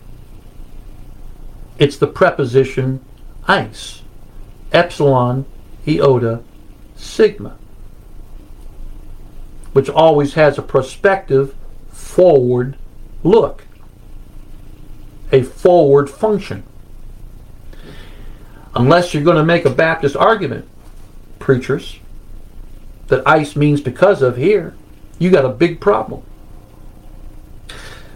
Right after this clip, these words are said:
They were sealed into the day of their redemption, which is Romans eight, the redemption of our body. It was in their future.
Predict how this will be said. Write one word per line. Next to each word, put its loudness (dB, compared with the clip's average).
They 8
were 2
sealed 0
into 4
the 4
day 6
of 4
their 6
redemption, 0
which 2
is 6
Romans 4
eight, 4
the -4
redemption 2
of 4
our 6
body. 2
It -4
was 2
in 4
their 6
future. -2